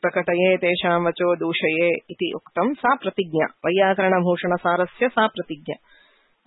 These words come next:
अ, शास्त्रग्रन्थेषु, अ, इयं परिपाटी दृश्यते। आदौ प्रतिजानीते, एवं मया क्रियते इति।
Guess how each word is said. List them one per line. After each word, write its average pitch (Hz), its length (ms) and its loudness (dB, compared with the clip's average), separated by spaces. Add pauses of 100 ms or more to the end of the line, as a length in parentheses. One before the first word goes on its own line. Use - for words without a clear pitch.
अ, 202 320 0
शास्त्रग्रन्थेषु, 214 1300 0 (460)
अ, - 20 -2
इयं 208 460 2
परिपाटी 180 600 0
दृश्यते। 180 440 -2
आदौ 190 460 2
प्रतिजानीते, 196 880 2
एवं 214 260 2
मया 196 260 2
क्रियते 175 580 -4
इति। - 180 -10